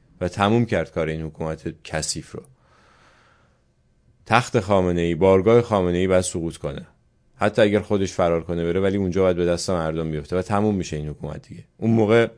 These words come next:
شاید خواهیم بود که نیروهای نظامی به مردم میپیوندن، مطمئن می‌شن که این حکومت دیگه سرنگونه.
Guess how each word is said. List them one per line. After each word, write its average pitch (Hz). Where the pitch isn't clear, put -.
شاید 104
خواهیم 101
بود 107
که 90
نیروهای 92
نظامی 90
به 90
مردم 82
میپیوندن، 80
مطمئن 92
می‌شن 90
که 87
این 87
حکومت 82
دیگه 85
سرنگونه. 78